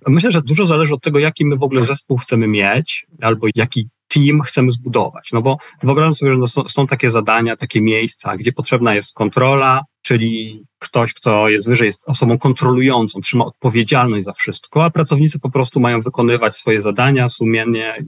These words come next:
prawda, jak mróweczki. No to wtedy, wtedy będzie taka organizacja, nie, no, gdzie ten org-, gdzie ten, mm, kierujący z pewnością będzie też mocno zmęczony, bo jak, e, jak, jak czujemy, że to my powinniśmy mieć kontrolę nad wszystkim i wszystko, wszystkiego pilnować i czu-, i,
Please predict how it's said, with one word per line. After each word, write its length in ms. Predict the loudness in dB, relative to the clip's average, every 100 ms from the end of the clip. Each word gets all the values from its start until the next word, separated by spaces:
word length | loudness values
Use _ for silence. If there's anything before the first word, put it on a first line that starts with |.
| -6
prawda, 380 | -6 -4 -4
jak 140 | -4 -4
mróweczki. 500 | -6 -4 -6 -4 -2 -4 -6 -10 -2
No 80 | -2
to 80 |
wtedy, 320 | 0 0 2 0 -4 -4
wtedy 240 | 0 2
będzie 180 | 2 0
taka 280 | 0 0 0
organizacja, 560 | 2 2 2 0 0 0
nie, 140 | 0
no, 180 | 0 0
gdzie 160 | -2 -4
ten 240 | -2 -2 -2 -2
org-, 220 | -2 -2
gdzie 360 | -6 -4 -2 -2
ten, 180 | 2 2
mm, 540 | 2 0 -4 -2 -2 0
kierujący 540 | 0 2 4 2 2
z 100 | -2
pewnością 340 | -2 0 2
będzie 140 | 2 0
też 200 | 0 0
mocno 220 | 0 0
zmęczony, 560 | 0 0 0 -2 -4 -4
bo 120 | 0
jak, 200 | 2 0
e, 320 | -2 0 2 2
jak, 200 | 0 -2
jak 260 | -4 -2 -2 -4 -6 -8
czujemy, 340 | -2 2 2 2
że 120 | 0
to 120 | 2
my 140 | 2 2
powinniśmy 460 | 0 -4 -2 -2
mieć 160 | -2 -2
kontrolę 500 | -2 0 2 2 2
nad 160 | -2
wszystkim 540 | -4 -4 -4 -4 -4 -4
i 80 | -6
wszystko, 380 | -4 -2 -2 -2
wszystkiego 340 | -4 0 0
pilnować 420 | 0 0 2 0 -2
i 160 | -8
czu-, 220 | -2 0 2
i, 260 | 0 -2